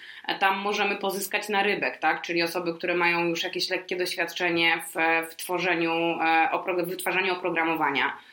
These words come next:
Dodatkowo też jest współpraca z biurami karier, tam targi pracy, targi kariery jak najbardziej też. Natomiast uczelnie mają swoje też, e, e, biura karier, gdzie do niedawna jeszcze można było, ja przynajmniej do niedawna korzystałam z tego i,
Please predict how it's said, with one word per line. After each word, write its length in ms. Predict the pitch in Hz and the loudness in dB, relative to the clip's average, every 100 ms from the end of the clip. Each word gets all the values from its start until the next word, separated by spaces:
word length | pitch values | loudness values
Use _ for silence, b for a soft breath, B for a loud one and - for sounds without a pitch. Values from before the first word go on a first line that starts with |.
| - | -4
Dodatkowo 460 | 185 180 196 185 | -2 0 0 2
też 260 | 180 180 180 | 2 2 0
jest 120 | 180 | -2
współpraca 500 | - 196 180 175 180 | -2 -2 2 2 2
z 100 | 180 | -2
biurami 340 | 190 185 185 180 | 2 4 4 4
karier, 480 | 180 160 156 135 - | 4 6 4 0 0
tam 180 | 156 | -2
targi 420 | 165 185 190 190 170 | 2 4 2 -2 0
pracy, 460 | 185 185 - 180 | 4 4 2 -2
targi 320 | 180 180 180 | 2 2 2
kariery 400 | 180 180 190 185 | 0 2 4 4
jak 200 | 190 180 | 4 4
najbardziej 460 | 196 180 175 175 175 | 2 2 2 2 2
też. 220 | 131 - | 2 0
Natomiast 360 | 175 160 165 180 | -2 0 0 0
uczelnie 340 | 185 185 180 | 0 2 4
mają 260 | 180 175 175 | 4 4 2
swoje 280 | - 175 165 | 2 2 4
też, 320 | 165 160 - | 2 2 4
e, 300 | 156 151 - B B B _ | 6 4 2 B B B _
e, 300 | 165 165 165 | 6 8 8
biura 200 | 190 202 | 8 6
karier, 680 | 196 208 190 190 175 180 185 | 8 8 6 8 6 4 2
gdzie 580 | 180 175 185 170 170 165 175 | -2 2 6 8 8 6 4
do 220 | 180 185 | 4 4
niedawna 580 | 185 180 180 180 185 165 | 6 6 6 6 6 4
jeszcze 280 | 165 - 165 | 4 2 2
można 340 | 160 165 170 | 2 2 2
było, 260 | 160 165 156 | 2 4 4
ja 100 | 156 | 2
przynajmniej 300 | 175 160 156 | 0 0 2
do 60 | |
niedawna 340 | 156 156 165 160 | 2 2 0 0
korzystałam 440 | 160 165 170 165 | -2 0 2 2
z 80 | - | 0
tego 300 | 151 - 147 | 0 2 2
i, 320 | 151 151 147 | 2 2 0